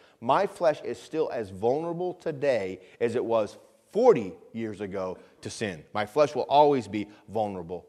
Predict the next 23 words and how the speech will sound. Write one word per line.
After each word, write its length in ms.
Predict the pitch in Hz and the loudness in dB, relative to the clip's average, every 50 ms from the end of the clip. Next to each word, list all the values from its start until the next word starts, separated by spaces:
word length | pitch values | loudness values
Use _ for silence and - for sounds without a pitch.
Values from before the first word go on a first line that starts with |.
| _ _ - | _ _ -14
to 80 | 101 | -12
sin. 300 | 92 - 101 90 80 78 _ _ _ _ _ _ _ | -12 -10 -10 -12 -12 -14 _ _ _ _ _ _ _
But 140 | - 104 | -8 -8
the 80 | 85 95 | -8 -10
Spirit 460 | - - - - 139 143 147 143 131 | -16 -14 -10 -6 -4 -2 0 0 -2
of 140 | 120 92 95 | -2 -6 -6
God 300 | 90 107 104 101 98 87 | -6 -4 -4 -6 -8 -10
is 160 | 82 82 82 | -12 -16 -18
not 440 | 82 85 87 85 76 - - _ _ - | -16 -14 -14 -14 -14 -16 -20 _ _ -16
vulnerable 540 | 87 92 90 85 80 80 80 78 - 80 - | -12 -10 -10 -10 -10 -14 -20 -20 -20 -20 -20
to 100 | - 92 | -20 -20
sin. 280 | 85 - - 76 69 67 _ - - | -18 -16 -16 -18 -18 -18 _ -14 -12
Amen? 360 | 104 110 117 120 127 156 160 - _ _ _ _ _ _ _ _ _ _ _ - | -10 -8 -6 -6 -8 -8 -12 -16 _ _ _ _ _ _ _ _ _ _ _ -4
Right? 260 | 110 117 143 196 202 - - - _ _ _ _ _ _ _ _ _ | 2 2 2 2 0 -4 -12 -20 _ _ _ _ _ _ _ _ _
Right? 240 | - 123 156 202 - - - - _ _ _ - | 4 4 4 4 2 -6 -18 -20 _ _ _ -4
The 100 | - 120 | -4 -4
Holy 720 | 113 - - - 180 202 220 233 226 233 240 233 226 - - - | -4 -4 -2 2 2 4 4 2 0 -4 -6 -8 -10 -12 -16 -20
Spirit 640 | - - - - - 170 170 180 190 196 - - - - - - | -20 -20 -18 -4 2 4 6 6 6 4 2 -2 -8 -20 -8 -2
of 220 | - 156 147 131 | 0 0 0 2
God 340 | 120 151 135 120 113 113 110 - - - | 6 6 8 8 8 6 4 2 -6 -8
has 240 | - 131 123 120 95 | -2 0 0 0 -2
never 400 | 107 117 123 135 156 170 160 190 | -4 -4 0 2 2 2 2 2
had 300 | 165 147 147 127 117 107 | 2 2 2 2 2 0